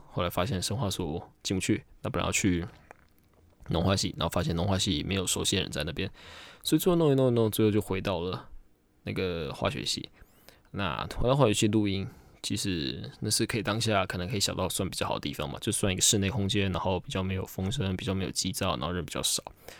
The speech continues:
但化学系有一个很，怎么讲？化学系就是一个非常白痴的地方，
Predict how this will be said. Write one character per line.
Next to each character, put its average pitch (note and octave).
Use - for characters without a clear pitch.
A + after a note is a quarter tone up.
但 C#3
化 D#3
学 A2
系 G2+
有 G#2
一 -
个 G#2+
很， G2
怎 -
么 D#2+
讲？ -
化 C3
学 G2+
系 A2
就 G2+
是 G#2+
一 -
个 F#2+
非 G#2+
常 F2+
白 -
痴 F#2
的 F2
地 F2
方， -